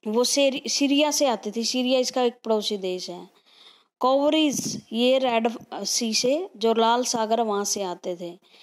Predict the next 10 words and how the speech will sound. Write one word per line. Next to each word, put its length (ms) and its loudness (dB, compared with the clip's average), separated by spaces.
सेल्स 580 0
जो 160 2
है, 140 4
वो 160 2
मेडिटेरियन 760 0
मध्य, 360 -2
अम, 400 -4
जिसे 280 -4
बोलते 380 -4
हैं 260 -4